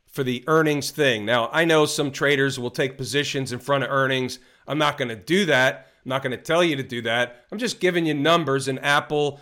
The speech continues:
what I see in the chart, Amazon, what I see in the chart, just for the purposes of going over the technicals. Let's look at the bigger picture. Weekly chart of Apple, it's in an uptrend, above all the moving averages,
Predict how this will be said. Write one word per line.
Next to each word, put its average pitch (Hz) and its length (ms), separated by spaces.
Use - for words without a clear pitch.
what 139 140
I 139 80
see 147 340
in 135 100
the 120 60
chart, 139 580
Amazon, 143 680
what 131 120
I 127 80
see 147 260
in 139 80
the 135 80
chart, 135 460
just 196 240
for 180 100
the 156 80
purposes 156 720
of 127 320
going 156 360
over 131 600
the 156 80
technicals. 185 800
Let's 135 220
look 175 180
at 151 100
the 151 80
bigger 143 300
picture. 139 560
Weekly 143 320
chart 147 260
of 127 60
Apple, 160 340
it's 139 120
in 135 100
an 135 80
uptrend, 151 520
above 135 280
all 143 120
the 139 80
moving 143 320
averages, 139 560